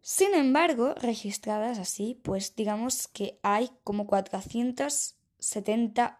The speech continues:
fobias, y estos son datos de enero de este año. Bien, otra pregunta es si se curan. ¿Las fobias se curan? Pues la verdad es que sí, pero se curan con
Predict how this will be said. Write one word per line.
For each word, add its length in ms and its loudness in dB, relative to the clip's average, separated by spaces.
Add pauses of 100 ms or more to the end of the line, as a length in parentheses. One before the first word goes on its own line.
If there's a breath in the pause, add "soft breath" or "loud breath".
fobias, 640 0
y 40 -4
estos 200 -4
son 200 0
datos 420 2
de 80 4
enero 260 2
de 80 -2
este 300 -2
año. 320 -2 (600 loud breath)
Bien, 200 4 (160)
otra 200 6
pregunta 280 4
es 200 0
si 180 2
se 320 0
curan. 340 2
¿Las 140 -4
fobias 240 2
se 160 0
curan? 340 0 (380 soft breath)
Pues 160 6
la 60 8
verdad 180 6
es 100 4
que 120 -2
sí, 260 -6 (300 soft breath)
pero 180 8
se 260 4
curan 560 2
con 360 6